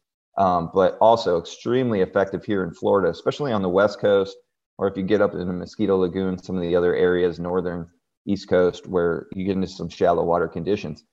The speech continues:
Our, one of our top, uh, pro staff on the Redfish Tour, uh, Captain Frank Risk,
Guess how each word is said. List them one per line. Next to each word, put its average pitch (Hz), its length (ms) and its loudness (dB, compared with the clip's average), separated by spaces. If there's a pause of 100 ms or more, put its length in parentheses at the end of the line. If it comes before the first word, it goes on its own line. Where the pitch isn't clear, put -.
(560)
Our, 139 560 6
one 123 200 0
of 135 60 0
our 117 320 6
top, 113 380 2
uh, 101 180 2
pro 113 220 0
staff 104 320 -2
on 95 80 -6
the 87 80 -8
Redfish 101 440 -2
Tour, 90 500 -2
uh, 80 320 -6 (100)
Captain 92 280 0
Frank 95 360 -4
Risk, 95 400 0